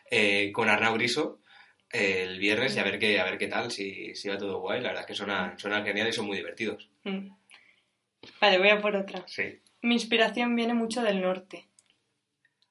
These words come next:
Speaker 1: Ostras. Viene del norte.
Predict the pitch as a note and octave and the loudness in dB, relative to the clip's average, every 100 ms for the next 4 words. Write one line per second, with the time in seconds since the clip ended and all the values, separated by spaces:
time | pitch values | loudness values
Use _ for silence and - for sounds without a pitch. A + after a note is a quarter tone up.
0 | _ _ - B2+ - G#2+ G#2 - - _ | _ _ -18 -14 -6 -6 -6 -12 -16 _
1 | _ _ _ _ _ _ _ _ _ _ | _ _ _ _ _ _ _ _ _ _
2 | _ A2+ A2+ A2 F#2 G#2 G#2+ F#2 - | _ -4 -4 -4 -6 -8 -8 -10 -16